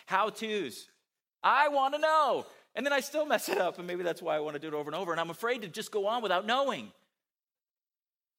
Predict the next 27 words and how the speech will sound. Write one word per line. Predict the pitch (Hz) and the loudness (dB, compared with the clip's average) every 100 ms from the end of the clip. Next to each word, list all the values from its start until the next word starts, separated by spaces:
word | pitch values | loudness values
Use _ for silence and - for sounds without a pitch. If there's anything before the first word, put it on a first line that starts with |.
| _ _ _ _ - | _ _ _ _ -2
Fast | 151 156 | 0 0
forward | - 151 147 | -4 -2 -2
a | 135 | -6
few | 131 | -8
years. | 123 117 101 - - _ _ _ _ _ _ _ _ | -8 -8 -10 -14 -20 _ _ _ _ _ _ _ _
This | 160 147 | -8 -6
is | |
how | 143 131 | -2 -2
this | 120 | -2
story | - 127 | -6 -6
is | 113 | -6
so | 120 | -10
familiar. | 117 117 113 | -10 -10 -8
Goliath, | 104 127 117 131 151 101 - - _ _ _ _ _ _ _ - | -8 -6 -4 -4 -6 -10 -14 -20 _ _ _ _ _ _ _ -14
champion | 160 151 160 135 | -10 -8 -8 -8
of | 120 - | -8 -10
Gath, | 123 135 117 - - _ _ _ | -10 -10 -14 -20 -20 _ _ _
giant, | - 135 151 120 107 - _ _ _ _ - | -6 -4 -4 -8 -14 -20 _ _ _ _ -12
is | 143 | -12
challenging | - - 147 160 147 127 120 | -6 -2 0 0 -2 -6 -8
and | 113 | -8
insulting | 113 - 147 151 131 | -8 -6 -6 -6 -8
the | 120 | -6
army | 131 135 131 | -4 -4 -6
of | 113 | -8
Israel. | 127 127 120 104 | -8 -8 -10 -10
But, | 104 | -10